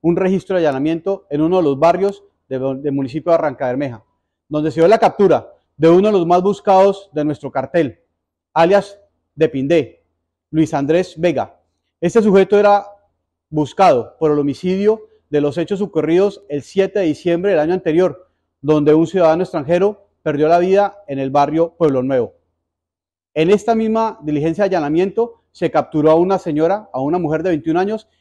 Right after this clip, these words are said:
y se incautó mil noventa y dos dosis de marihuana.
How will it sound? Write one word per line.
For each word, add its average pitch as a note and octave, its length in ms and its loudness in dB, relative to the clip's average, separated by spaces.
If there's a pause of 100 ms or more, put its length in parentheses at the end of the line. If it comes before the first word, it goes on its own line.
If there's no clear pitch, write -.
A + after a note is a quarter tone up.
(160)
y F#3+ 120 -4
se G#3 80 0
incautó G3+ 720 0 (140)
mil G#3+ 380 0
noventa D#3 380 -2
y C#3 40 -4
dos D#3 160 0
dosis F#3 440 -4
de D3+ 120 -2
marihuana. B2 480 -4